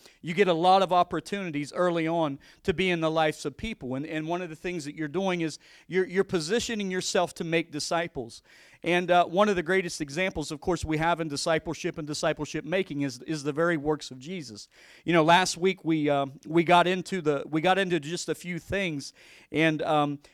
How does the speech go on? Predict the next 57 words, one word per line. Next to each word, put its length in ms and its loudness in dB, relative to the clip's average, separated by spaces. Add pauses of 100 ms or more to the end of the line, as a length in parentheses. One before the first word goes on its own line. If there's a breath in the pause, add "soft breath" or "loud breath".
(160 soft breath)
you 100 -2
know, 320 2 (320)
a-, 180 -4
and 160 4
I, 140 4
you 140 -4
know, 140 2
a 60 4
few 240 0
things 340 -2
that 100 0
I 80 6
realized 480 2
that 100 0
I 60 0
pulled 240 -2
out 100 4
of 100 0
last 300 -4
week, 160 -4
just 260 -8
to, 120 -4
just 260 -10
to 60 -2
recap, 540 -4 (360 soft breath)
was, 300 2
you 160 -4
know, 80 4
you 300 4
have 340 2
to 100 -6
know 320 -2
that 200 0
if, 200 -4 (260 soft breath)
that 160 2
if 200 -2
you're 180 4
a 80 6
believer, 600 -4
eh, 180 -2
y-, 220 -14
you 220 2
have 260 2
to 80 -10
know 160 0
what 200 0
you're 120 -2
getting 340 -4
into. 440 -12 (340 soft breath)
That 180 6
when 220 2
you 120 2
say 220 0
yes 380 0
to 100 -10
Jesus 480 -10
Christ, 520 -4